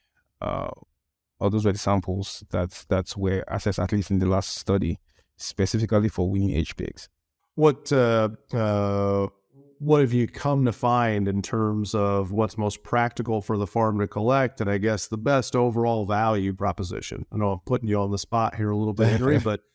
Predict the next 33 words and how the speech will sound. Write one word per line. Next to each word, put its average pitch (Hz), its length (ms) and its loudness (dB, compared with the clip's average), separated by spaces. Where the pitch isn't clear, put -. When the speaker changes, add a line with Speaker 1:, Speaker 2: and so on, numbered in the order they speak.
Speaker 2:
if 110 100 -2
this 139 240 0
was 117 420 0
the, 113 540 0
the 110 180 0
Henry 143 340 2
Osameki, 123 960 0
uh, 107 460 0
pig 170 260 -2
farm, 117 400 -2
and 104 360 -2
we 117 120 2
were 113 160 0
going 110 320 0
to 110 160 -2
try 113 240 0
to 107 280 -2
use 139 360 -2
the 120 100 2
wean 139 260 2
pigs 117 460 0
as 107 140 -2
our 104 260 2
assessment 120 800 -2
of 104 320 -4
pers - 300 -2
status, 104 520 -6
what - 140 -2
would 160 160 0
be 151 100 0
the 131 120 2
samples 127 560 0
that 113 160 -4